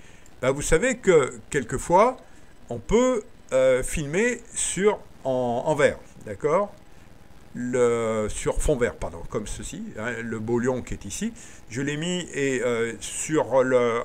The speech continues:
un de mes, euh, rushs de, et comment il s'appelle ça, sur le, le, le plan d'eau là,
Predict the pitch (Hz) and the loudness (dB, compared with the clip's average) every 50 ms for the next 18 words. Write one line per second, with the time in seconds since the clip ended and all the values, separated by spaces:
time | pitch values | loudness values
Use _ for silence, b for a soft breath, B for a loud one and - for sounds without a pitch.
0 | - 127 127 131 135 120 123 113 113 113 113 107 110 104 104 104 101 98 98 87 | -4 -6 -6 -6 -4 -4 -6 -6 -4 -4 -4 -2 -2 0 0 0 -2 -2 -2 0
1 | 120 139 135 127 - - - - 113 110 110 107 104 104 104 104 101 104 101 98 | 0 0 0 0 -4 -8 -8 -8 -10 -10 -10 -10 -12 -12 -12 -10 -10 -10 -10 -12
2 | 101 B B B B B B B - - - - 110 107 107 107 98 - - 92 | -12 B B B B B B B -18 -18 -16 -14 -14 -12 -10 -10 -10 -10 -10 -10
3 | - 104 98 - - 92 - - - - 113 104 98 95 95 92 87 95 92 95 | -10 -10 -8 -8 -8 -8 -8 -8 -6 -4 -4 -4 -4 -6 -6 -8 -8 -8 -8 -8
4 | 92 92 92 92 101 101 - - - 127 113 123 135 165 220 220 180 175 202 226 | -8 -8 -8 -8 -10 -10 -6 2 2 2 4 4 4 6 6 6 6 4 4 2
5 | - | 0